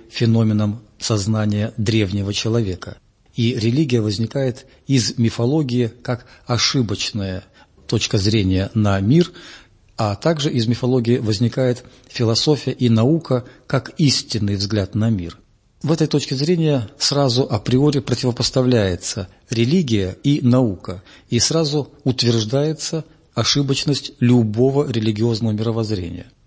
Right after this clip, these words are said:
С точки зрения христианства этот взгляд совершенно неправилен, потому что мы знаем, что религия является первичным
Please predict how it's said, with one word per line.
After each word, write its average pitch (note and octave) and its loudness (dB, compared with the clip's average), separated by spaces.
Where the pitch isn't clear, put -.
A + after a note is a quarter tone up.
С - -4
точки D#3 0
зрения C#3+ 2
христианства C3+ -4
этот C3+ -2
взгляд C3 -2
совершенно B2 -2
неправилен, F2+ -6
потому B2+ 0
что C3+ 0
мы D#3 2
знаем, F#2+ 0
что - -4
религия A#2+ 2
является A#2+ -2
первичным C3+ 0